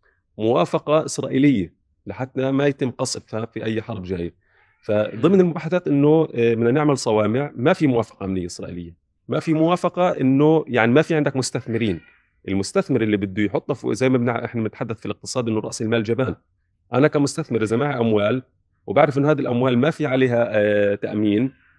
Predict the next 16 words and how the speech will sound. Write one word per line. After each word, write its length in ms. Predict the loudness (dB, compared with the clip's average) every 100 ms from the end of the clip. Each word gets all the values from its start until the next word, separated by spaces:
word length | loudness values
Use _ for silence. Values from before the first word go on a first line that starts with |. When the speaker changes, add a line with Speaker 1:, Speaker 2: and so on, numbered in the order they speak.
| -8
Speaker 1:
وإنه 220 | -2 -2
حتنقصف 480 | -2 -4 -4 -4 -6
في 100 | 0
أي 160 | 0 0
حرب 220 | -4 0
جاية، 400 | 2 4 2 0 _
ما 240 | -4 0 0
بتلزمني 420 | 0 0 0 0
حتى 180 | -4 -4
لو 100 | -4
كان 160 | -4
موضوع 260 | -4 -4 -4
صوامع 400 | -2 -2 -2 -2
أو 180 | -4 -2
أمن 140 | -2
غذائي. 400 | -2 -4 -4